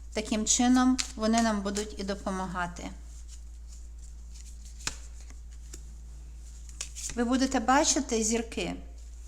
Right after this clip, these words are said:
Це Всесвіт починає розмовляти з нами, з вами. Тут карта зірка вийшла. І ви бачите тут перед собою. І я скажу заговір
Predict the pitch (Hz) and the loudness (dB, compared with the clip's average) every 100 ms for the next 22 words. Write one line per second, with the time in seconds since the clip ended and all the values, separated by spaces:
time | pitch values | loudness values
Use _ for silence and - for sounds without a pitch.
0 | - - - - - - - - 240 220 | -12 -12 -12 -12 -12 0 4 6 6 6
1 | - 269 277 - 214 214 - - - 208 | 6 6 6 4 0 -2 -8 -10 -6 0
2 | - 226 233 226 220 226 220 214 196 185 | 2 4 6 6 4 2 0 2 0 0
3 | 180 175 196 190 196 190 175 175 170 180 | -4 -4 -2 0 0 0 -2 -2 -2 -4
4 | 214 - 214 208 214 208 254 254 196 180 | -8 0 2 2 0 2 0 0 -2 0
5 | 175 190 196 - - - - - - - | -2 -2 -4 -6 -12 -12 -12 -12 -12 -12
6 | - - - - - - - - - - | -12 -12 -12 -12 -12 -12 -12 -12 -14 -14
7 | - - 240 226 214 208 220 214 233 233 | -12 -4 0 2 2 2 0 2 4 4
8 | 254 - 208 202 214 - - 208 - 208 | 2 0 0 0 -4 -8 -4 -4 -2 -2
9 | 196 - 196 185 220 214 208 - - - | 0 0 0 0 0 0 -4 -8 -12 -12
10 | - - - - - - - - - - | -12 -12 -12 -12 -12 -12 -12 -12 -12 -12
11 | - - - - - - - 220 214 214 | -12 -12 -12 -12 -12 -12 -2 4 6 6
12 | 208 214 - 220 208 202 196 202 208 208 | 6 2 2 2 2 2 0 4 2 2
13 | 196 208 | -2 -4